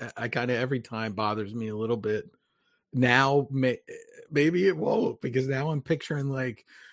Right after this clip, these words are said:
"Oh, I was trying to get that, that fuzzy." <laughs>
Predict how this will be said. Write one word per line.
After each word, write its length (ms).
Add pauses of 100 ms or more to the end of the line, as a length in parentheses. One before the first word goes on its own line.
(280)
"Oh, 400
I 80
was 160
trying 320
to 60
get 240
that, 220 (640)
that 240
fuzzy." 640
<laughs> 40